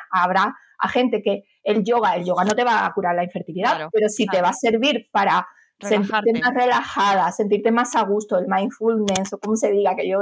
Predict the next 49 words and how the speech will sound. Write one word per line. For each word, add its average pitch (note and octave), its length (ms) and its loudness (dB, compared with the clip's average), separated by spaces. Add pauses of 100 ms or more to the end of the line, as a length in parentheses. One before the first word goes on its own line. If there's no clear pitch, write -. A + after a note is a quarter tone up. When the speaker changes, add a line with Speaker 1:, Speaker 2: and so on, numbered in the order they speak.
(100)
Speaker 1:
ya G3 140 0
te C4 80 -4
digo G3+ 160 -2
en G#3 80 -4
inglés G3+ 260 -2
fatal. F3+ 300 -6 (400)
Eh, A3 480 2
o G3 80 0
yo G#3 160 -2
qué A3+ 80 -4
sé, G#3+ 240 -2
o G3 80 2
la F#3 120 0
acupuntura. F#3+ 920 -4 (280)
A F3 120 -10
mí G3 140 0
es C4+ 80 -4
que A3+ 100 -2
me A3+ 140 0
dan A3+ 160 0
pánico A3+ 320 0
las - 160 -2
agujas C4+ 440 -2
y A3+ 120 -4
no A3+ 160 0
sería A#3 240 -2
algo A#3 180 0
que A#3+ 80 0
me A#3 120 0
relajara G#3 520 0
precisamente, G#3+ 720 -2
pero G#3+ 140 2
a G3+ 100 -2
quien A3 160 0
le G#3+ 80 2
sirva. A3 600 -2 (560)
Mm, A3 280 0 (240)
vale, A3 360 0 (220)
no G3+ 200 0
hay A3 160 2
una A#3 100 2
evidencia A#3+ 440 0
científica, C4+ 500 -2
pero G3 160 0
si G3 180 -14
te F#3+ 140 -4
va E3+ 80 0
a F#3 40 2
ayudar, B3+ 380 0